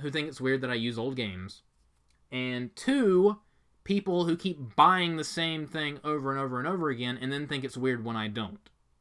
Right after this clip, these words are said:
Those are the two that annoy me. But I can ign-, I c-, I can, to an, a, a degree, ignore them. Because they're not necessarily my fans. They're just fans that are in this sphere that I have the unfortunate mispleasure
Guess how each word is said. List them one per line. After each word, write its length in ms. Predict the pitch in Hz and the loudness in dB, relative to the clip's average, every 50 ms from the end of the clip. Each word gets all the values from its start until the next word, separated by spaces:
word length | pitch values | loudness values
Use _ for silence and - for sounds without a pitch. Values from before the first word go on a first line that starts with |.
| _ _ _ _ _ _ _ _ _ _ _ _ _ _ _ _ - | _ _ _ _ _ _ _ _ _ _ _ _ _ _ _ _ 4
Those 280 | 226 285 370 359 381 | 6 8 8 10 10
are 100 | 392 370 | 10 10
the 140 | 349 349 269 | 8 6 4
two 560 | - - 277 254 240 233 226 214 214 208 - - | 4 2 4 4 6 6 6 6 6 4 2 0
that 220 | 165 156 185 202 - 175 | -2 0 0 0 2 0
annoy 440 | 175 170 160 160 151 147 143 127 | 0 0 0 0 2 2 0 0
me. 280 | 110 98 - - - _ _ _ _ _ _ _ _ _ _ _ _ _ _ _ _ _ _ _ _ _ _ _ _ _ _ - | -2 -4 -8 -12 -18 _ _ _ _ _ _ _ _ _ _ _ _ _ _ _ _ _ _ _ _ _ _ _ _ _ _ 2
But 120 | 247 240 | 2 4
I 140 | 247 302 302 | 4 2 2
can 140 | 302 320 311 | 4 2 2
ign-, 280 | 294 240 233 226 226 - | 4 2 2 0 0 0
I 140 | 202 233 233 | 0 0 0
c-, 120 | - 202 - | 0 -2 -2
I 140 | 180 196 | 0 0
can, 220 | 196 - 220 220 208 | 2 2 0 0 0
to 240 | - - 262 285 294 | 0 -2 -2 -2 -2
an, 120 | 285 254 - | -4 -4 -2
a, 220 | 190 196 202 202 - | 0 2 2 2 2
a 80 | - - | 0 2
degree, 480 | 180 202 202 165 160 151 143 139 139 - | 2 4 4 4 4 4 4 4 2 0
ignore 480 | 147 151 139 135 135 135 135 131 123 110 | -2 -2 -2 -2 -2 -2 0 0 -2 -2
them. 340 | 95 101 98 - - - - _ _ _ _ _ _ _ _ _ _ _ _ _ - | -4 -8 -14 -16 -18 -20 -20 _ _ _ _ _ _ _ _ _ _ _ _ _ -2
Because 320 | 208 202 - 233 214 180 | -2 0 2 0 0 2
they're 120 | 196 220 220 | 2 2 2
not 300 | 214 220 247 269 254 233 | 6 8 8 8 8 6
necessarily 800 | 226 226 - 208 185 - - 202 196 196 190 190 185 180 175 | 4 0 0 0 0 0 0 2 2 4 4 4 4 4 2
my 640 | 147 135 131 131 131 131 131 131 131 131 131 127 110 | 2 0 0 0 0 4 4 6 6 6 4 2 -2
fans. 560 | - - 107 101 92 92 - - 104 - - | -6 -8 -10 -8 -8 -10 -12 -14 -16 -12 -6
They're 180 | - 147 156 165 | -2 0 0 0
just 260 | 170 185 185 180 - | 0 0 -2 -2 -4
fans 680 | - - - - 175 180 180 180 175 175 165 - - - | -14 -10 -2 0 2 2 2 2 2 0 -2 -2 -4 -4
that 100 | 151 143 | -4 -4
are 60 | 156 | -4
in 240 | - 147 151 156 160 | -4 -4 -4 -2 -2
this 140 | 160 151 | -4 -4
sphere 580 | - - - - 190 196 196 185 170 165 151 143 | -6 -10 -8 -4 -2 0 2 4 4 4 2 0
that 200 | 131 143 160 - | 0 -2 -4 0
I 200 | 139 139 139 143 | 2 2 2 4
have 240 | 147 156 147 135 127 | 4 2 0 0 0
the 180 | 143 147 151 143 | -4 -6 -4 -4
unfortunate 640 | 151 151 147 - - 156 151 139 - 147 143 127 | -4 -4 -4 -2 -2 -2 -2 -2 -2 -6 -8 -6
mispleasure 680 | 147 135 - - - - 190 190 190 156 131 147 135 131 | -6 -8 -8 -8 -4 -2 0 2 2 2 2 2 0 0